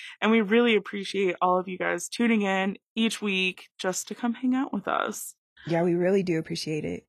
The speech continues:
Speaker 1: Um, if you guys would like, you can visit our website, C X three podcast dot com.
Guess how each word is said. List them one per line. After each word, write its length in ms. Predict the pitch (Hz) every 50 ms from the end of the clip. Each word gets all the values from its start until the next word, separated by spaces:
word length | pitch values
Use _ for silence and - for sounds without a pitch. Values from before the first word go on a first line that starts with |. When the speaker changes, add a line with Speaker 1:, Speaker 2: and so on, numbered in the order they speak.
| _ -
Speaker 1:
Um, 440 | 214 214 208 202 202 190 190 185 - - -
if 220 | 202 214 202 -
you 160 | 220 214 226 214
guys 520 | 220 202 196 202 196 196 202 202 196 -
would 160 | 202 185 -
like, 360 | 185 180 196 220 262 - - -
you 100 | 254 214
can 140 | - 180 170
visit 240 | 175 170 160 170 165
our 40 | 160
website, 480 | 165 170 170 - - 247 269 302 - -
C 160 | - - 185
X 180 | 175 175 - -
three 200 | - 196 196 196
podcast 600 | 190 - 196 196 185 - - 196 196 180 - -
dot 180 | - - - - -
com. 480 | - - 214 226 226 220 226 240 233